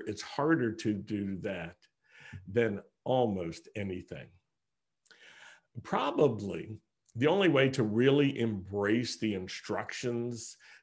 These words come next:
that we receive in the scriptures is to open up our hearts and to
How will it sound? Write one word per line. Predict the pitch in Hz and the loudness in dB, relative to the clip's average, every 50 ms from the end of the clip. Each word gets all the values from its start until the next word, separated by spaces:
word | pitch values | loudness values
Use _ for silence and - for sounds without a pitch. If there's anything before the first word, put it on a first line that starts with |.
| _ 107 95 | _ -4 -2
that | - 110 104 104 101 101 98 - - _ _ _ _ _ - | 0 0 2 0 0 -2 -4 -8 -14 _ _ _ _ _ -4
we | 101 117 123 120 | -2 0 2 2
receive | 117 110 101 - - - - 120 110 110 113 117 113 107 107 - - _ _ _ _ _ _ _ _ _ _ _ _ _ _ _ - | 2 2 0 0 -2 -2 0 2 2 2 2 2 0 -2 -6 -10 -18 _ _ _ _ _ _ _ _ _ _ _ _ _ _ _ -2
in | 113 110 107 | -2 0 0
the | 98 98 | -2 -4
scriptures | - - - 120 113 113 - - 113 113 113 110 110 - - - _ - - - - _ _ - | -6 -2 0 0 0 0 0 2 2 2 2 0 -4 -6 -10 -16 _ -20 -20 -20 -20 _ _ 0
is | 120 123 123 120 110 - - - | 2 2 2 2 0 -4 -6 -6
to | - - - 143 139 131 127 120 113 113 - - _ | -4 -2 2 2 4 4 2 2 0 -4 -8 0 _
open | 147 156 160 151 127 | 4 4 4 4 2
up | 123 - - | 2 2 2
our | 110 98 | 2 0
hearts | - - - 98 76 65 - - - - - - - - - _ _ - - - - _ _ - | 0 -2 -4 -6 -6 -6 -10 -16 -16 -16 -14 -14 -16 -18 -20 _ _ -20 -20 -20 -20 _ _ 0
and | 113 113 110 110 110 107 | 0 2 2 0 -2 -2
to | - 123 117 110 110 107 107 104 101 95 | 2 4 6 6 6 6 4 2 -2 -4